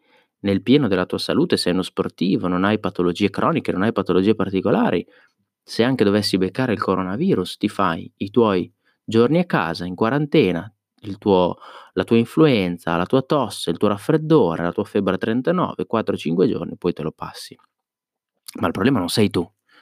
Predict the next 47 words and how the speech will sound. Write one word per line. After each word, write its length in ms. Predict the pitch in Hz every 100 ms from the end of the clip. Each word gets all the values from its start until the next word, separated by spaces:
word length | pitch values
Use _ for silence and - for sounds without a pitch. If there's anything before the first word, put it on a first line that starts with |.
| _ _ _
il 100 | -
problema 260 | 101 101 127
è 20 |
tuo 140 | 95 85
nonno, 380 | 101 92 80 -
il 80 | -
problema 220 | 92 117
è 20 |
tuo 140 | 90
padre, 540 | 82 110 90 - 104 - _
il 80 | -
problema 240 | - 110 120
sono 160 | 92
gli 60 | 85
anziani, 520 | 87 82 127 107 85
il 60 | 85
problema 320 | - 120 123
sono 240 | - 95
magari 320 | 87 87 101 101
il 120 | -
cugino 460 | - 104 123 113 104 - -
che 120 | -
ha 200 | 113 113 107
una 240 | 104 98
leucemia, 720 | 101 101 - 104 165 104 101 _ _ _ _ _
ehm, 240 | - 85 80
o 100 | 131
che 120 | -
è 40 |
immunodepresso. 920 | 107 110 104 92 92 156 147 - 85 - _ _ _ _ _ _ _
Nel 140 | 101 101
momento 300 | 101 131 127
in 40 | 120
cui 100 | 107
tu 80 | 107
prendi 260 | 107 101
il 80 | 92
virus, 520 | 113 185 101 - - 82 -
passano 340 | - 92 98 90
qualche 280 | 90 85
giorno 280 | 92 139 120
prima 220 | 90 92
che 100 | 90
vengano 260 | 82 87 90
fuori 200 | - 85
i 40 |
sintomi 520 | 85 95 95 87 90